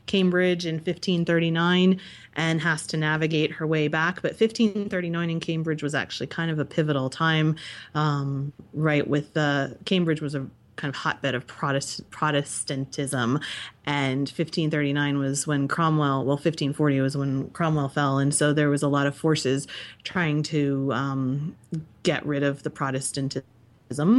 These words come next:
And, uh, so she wi-, finds herself in a very perilous circumstance in, uh, so it's, it's called, uh,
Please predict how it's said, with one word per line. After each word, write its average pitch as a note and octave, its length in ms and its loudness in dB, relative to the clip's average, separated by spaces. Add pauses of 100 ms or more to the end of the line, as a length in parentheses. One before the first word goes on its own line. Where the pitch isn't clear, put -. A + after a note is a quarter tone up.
(260)
And, C3+ 480 -2
uh, C3+ 300 0
so C#3 240 0
she C#3+ 320 2
wi-, D3 320 0
finds F#3 300 2
herself D#3+ 360 -2
in D3+ 80 -2
a D3 60 -4
very D3+ 260 0
perilous D#3+ 540 0
circumstance B2+ 800 -2 (420)
in, C3+ 380 2
uh, A#2+ 240 0 (320)
so E3 200 2
it's, - 320 -2 (440)
it's D#3 260 -6
called, D3 460 -4
uh, C3+ 200 -2